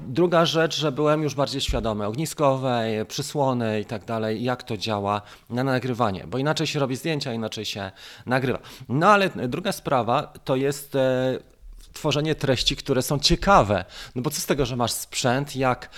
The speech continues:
po pierwsze, tak jak powiedziałem, na twoim kanale jest Ghost Town, czyli nie jesteś regularny, regularna, wrzucasz raz na pół roku,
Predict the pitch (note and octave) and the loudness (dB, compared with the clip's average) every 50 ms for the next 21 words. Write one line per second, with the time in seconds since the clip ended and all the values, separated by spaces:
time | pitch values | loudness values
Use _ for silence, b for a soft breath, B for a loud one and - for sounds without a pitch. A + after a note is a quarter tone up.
0 | B B B - D3+ C#3+ - D#3+ D3+ D3+ D3 D3 - - B2+ A#2 A2 A2 G#2 B2 | B B B -4 -4 -2 0 0 0 0 -2 -2 -4 -2 0 2 2 0 0 -2
1 | G#2+ B2+ A#2 - C3 A#2+ B2 A#2 - B2 A#2 A2+ G#2+ G#2 G#2 G#2+ A2+ A2+ - - | -4 -6 -6 -4 -2 -2 -2 0 0 2 2 2 2 0 0 -2 -2 -2 -2 -2
2 | C#3 C3 B2 - C3 B2+ B2+ A#2+ A2+ A2 G#2+ - - - A2+ G2 - D#3 D3 C3+ | -2 -2 -2 -2 -2 0 0 0 2 0 0 -2 -4 -8 -6 2 4 6 6 6
3 | A#2+ - - - - - B2+ A2 A2 A2+ B2+ C#3 - - - C3 B2 A#2+ A#2 A#2+ | 4 0 -4 -8 -4 0 2 2 4 2 2 0 -2 -4 -4 -2 -2 -4 -4 -6
4 | B B B B B - C3+ D3 D3+ D3 C#3 C#3 C#3+ C#3 C#3+ - C3+ - C#3 C#3 | B B B B B -2 0 2 2 4 2 2 0 0 -2 -4 -4 -2 0 0
5 | C3 A2+ C3 B2+ B2 B2 A#2 A2 A2+ G#2+ G#2 A2 A2 G#2+ A2+ A#2 A#2 A2+ A2+ G#2 | 0 2 4 4 4 4 4 2 0 0 0 -2 -2 -2 0 2 2 2 0 0
6 | G2 F#2 F2+ F#2 F2+ F2+ G2 A#2+ - - A#2 G#2+ - B2 A#2+ A#2+ A2+ - A2+ G#2+ | -4 -6 -8 -10 -10 -10 -10 -10 -6 -2 0 2 2 2 2 0 0 -2 -6 -6
7 | - A#2+ G#2+ G#2 G#2 - - - A2 G#2+ C#3 | -6 -6 -6 -4 -6 -8 -8 -8 -8 -8 -8